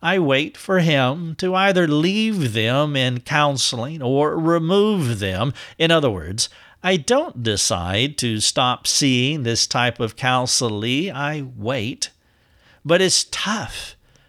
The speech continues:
And some of the biggest struggles I've had as a counselor has been over this issue. Again, if you want to, end quote, <laughs> by the way,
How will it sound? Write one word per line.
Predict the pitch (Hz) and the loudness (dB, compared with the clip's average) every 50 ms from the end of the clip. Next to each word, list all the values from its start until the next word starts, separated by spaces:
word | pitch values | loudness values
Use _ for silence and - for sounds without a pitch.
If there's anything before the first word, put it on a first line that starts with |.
| _ _ _ _ _ _ | _ _ _ _ _ _
And | - 127 123 117 | -4 -4 -2 0
some | - - 143 139 139 | 0 0 0 0 0
of | 135 113 | 0 -2
the | 107 | -2
biggest | 101 101 117 120 131 131 165 160 - | -4 -2 -2 -2 0 0 -2 -2 0
struggles | - - - - 156 139 131 110 113 110 123 147 135 - | 0 -2 0 0 0 0 0 0 -2 -6 -6 -6 -6 -4
I've | - 120 143 156 147 | 0 0 0 0 -2
had | 139 160 180 190 175 160 160 160 | -6 -6 -2 0 2 2 2 2
as | 165 165 156 | 2 0 0
a | 170 | -2
counselor | - - 202 208 220 226 214 - - - 113 90 87 104 120 135 | -2 0 2 4 4 4 2 0 0 -2 -2 -4 -2 -4 -2 -2
has | 135 139 139 131 110 110 | -2 0 0 0 0 -2
been | 107 131 131 131 135 135 | 0 0 0 0 0 0
over | 123 120 120 113 95 95 90 87 | 0 0 0 0 -2 -4 -6 -8
this | 82 92 131 139 147 - - - | -4 -2 0 0 0 0 -2 -4
issue. | - 113 107 98 - - - - 80 76 71 67 67 - _ _ _ _ _ _ _ _ _ - | -4 -4 -4 -2 -2 -4 -4 -6 -10 -12 -12 -16 -18 -20 _ _ _ _ _ _ _ _ _ -4
Again, | 160 151 143 143 156 156 | -2 0 2 2 2 2
if | 156 131 104 | 0 -2 -2
you | 170 185 185 | 0 0 2
want | 180 170 156 156 - | 2 2 2 0 0
to, | - 139 107 - - - | -2 -2 -2 -2 -4 -2
end | 139 139 131 120 - | 0 0 0 0 -2
quote, | - 107 101 - | -2 -4 -4 -2
<laughs> | |
by | - 95 95 - | -4 -4 -4 -2
the | - 135 | -2 -2
way, | 107 113 - - 104 107 110 113 | -2 -2 -6 -4 -4 -4 -4 -6